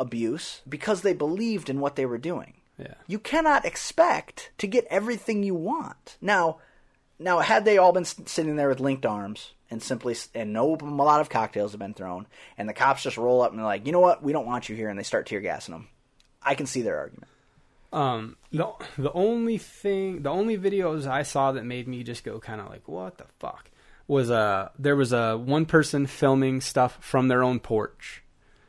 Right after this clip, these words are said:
Speaker 2: and the cops had some people on the street or basically on that person's yard, like, on the curb, like, in front of their house,
Speaker 1: Right.
Speaker 2: and they were arresting them for something,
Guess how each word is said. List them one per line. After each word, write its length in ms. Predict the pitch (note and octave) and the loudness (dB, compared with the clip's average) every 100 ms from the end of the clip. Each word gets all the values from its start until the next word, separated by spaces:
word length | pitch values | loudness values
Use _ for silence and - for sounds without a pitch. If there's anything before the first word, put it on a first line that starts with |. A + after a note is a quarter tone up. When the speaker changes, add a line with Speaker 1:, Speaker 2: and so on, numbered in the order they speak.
| _ - | _ -10
Speaker 2:
and 320 | A#2+ A2 G#2+ - | -6 -6 -8 -14
the 200 | D3 B2+ | -12 -12
cops 360 | - C3+ C3+ - | 0 0 0 -4
had 260 | C3 B2 | -4 -4
some 140 | - A#2+ | -6 -8
people 600 | - A#2+ B2 A#2+ A#2 - _ _ _ _ _ | -6 -4 -4 -4 -6 -10 _ _ _ _ _
on 200 | B2+ A2+ | -2 0
the 60 | G#2+ | -4
street 420 | - B2+ A#2+ - | -6 -6 -6 -6
or 100 | B2 A2+ | -6 -2
basically 440 | A#2+ A#2+ A#2 A2+ | -2 -2 -6 -4
on 200 | A2+ A2+ | -4 -4
that 140 | A2+ | -6
person's 400 | - A#2+ - G#2 | -4 -6 -4 -8
yard, 460 | G#2 G2+ G#2 A2+ A2+ | -2 -2 -2 -4 -6
like, 200 | G#2+ G2+ | -8 -4
on 120 | G#2+ | -4
the 60 | G2 | -4
curb, 360 | - A2 A#2+ A#2+ | -4 -4 -4 -4
like, 180 | A2+ A#2 | -6 -4
in 60 | |
front 120 | B2 | -6
of 40 | B2+ | -6
their 80 | B2+ | -2
house, 240 | C3 C3+ | -2 0
Speaker 1:
Right. 120 | G#2 | -2
Speaker 2:
and 80 | G#2+ | -2
they 60 | A2 | -2
were 160 | G#2 G#2 | 0 0
arresting 360 | G#2+ - A#2 | -2 -2 -8
them 140 | A2+ A#2+ | -6 -4
for 120 | D#3+ | -2
something, 440 | D#3+ C3 C3+ C3+ | 0 0 -2 -4